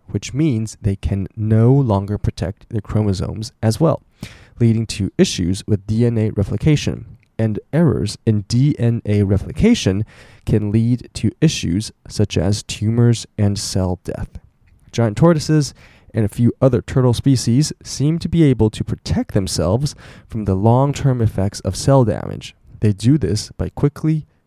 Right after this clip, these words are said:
killing off damaged cells. 所以最后补一下，damaged cells就是受损的细胞。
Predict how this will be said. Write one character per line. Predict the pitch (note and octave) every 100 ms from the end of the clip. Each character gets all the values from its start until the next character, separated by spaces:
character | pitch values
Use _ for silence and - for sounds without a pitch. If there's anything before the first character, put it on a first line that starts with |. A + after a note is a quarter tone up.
| _
killing | - A2 A2 A2+
off | - G2 G#2+ _ -
damaged | F#2+ G2 G2 G2 -
cells. | - - G#1+ - - - - - -
所 | G#2+
以 |
最 | G2+ G#2+
后 | G#2
补 | G2+ F#2
一 |
下， | G2 B2
damaged | G2+ - A2 A2 A2 - -
cells | - G#2 F#2+ A2+
就 | -
是 | - G#2 - _ _
受 | - G3+ B2+
损 | G2+ - E2 D2+
的 | F2+ C#2 C2+ -
细 | - -
胞。 | F#2 D2 E2+